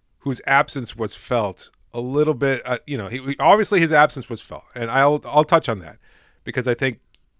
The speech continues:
you know, there were moments there in that third quarter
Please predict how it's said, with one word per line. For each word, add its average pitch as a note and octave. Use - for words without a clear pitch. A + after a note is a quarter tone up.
you C3
know, F#2
there G2
were B2
moments C#3+
there C#3+
in C#3
that C3+
third C3+
quarter C3